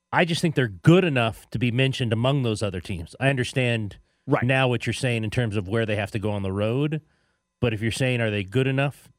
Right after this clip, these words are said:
Speaker 1: to win some of those games, I think they're good enough.
Speaker 2: They are. And, but again, the, and the other issue, if you compare them directly to Buffalo,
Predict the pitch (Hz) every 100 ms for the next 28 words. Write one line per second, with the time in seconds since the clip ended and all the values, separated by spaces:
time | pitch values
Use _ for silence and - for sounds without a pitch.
0 | _ - 117 127 127 139 135 139 117 135
1 | 143 127 113 - 117 101 92 120 101 78
2 | 85 _ - 175 226 95 - _ 143 143
3 | 127 120 139 - 139 151 123 110 123 -
4 | 131 - - - _ 120 139 165 170 156
5 | 170 - 117 104 113 110 107 113 104 98
6 | 101 101 101 90 110 - 90 85